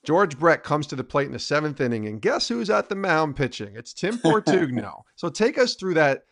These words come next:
Speaker 1: that moment, and Brett comes to the plate, and you're pitching, and you always,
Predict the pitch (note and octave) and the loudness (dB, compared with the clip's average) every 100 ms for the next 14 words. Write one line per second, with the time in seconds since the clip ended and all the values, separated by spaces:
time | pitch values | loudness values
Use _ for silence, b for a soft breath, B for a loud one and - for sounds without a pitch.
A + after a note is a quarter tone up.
0 | _ D3+ C#3+ B2+ C3+ C3 C3 C3 - B2 | _ 0 2 2 0 0 -4 -6 -12 -12
1 | A#2 A#2 A2 _ _ _ C#3 F3 - E3+ | -12 -12 -14 _ _ _ 0 2 2 -2
2 | E3 - C3 - C3+ C3+ C3+ B2+ A2 A#2 | -4 -4 -8 -2 0 0 0 -6 -6 -4
3 | D3 D#3+ D3 B2 C3 A#2+ A#2 b b b | -4 -2 -2 -4 -2 -2 -4 b b b
4 | C3 B2 B2 A#2+ D3 E3 F3+ E3 | -4 -2 -2 -2 2 4 4 0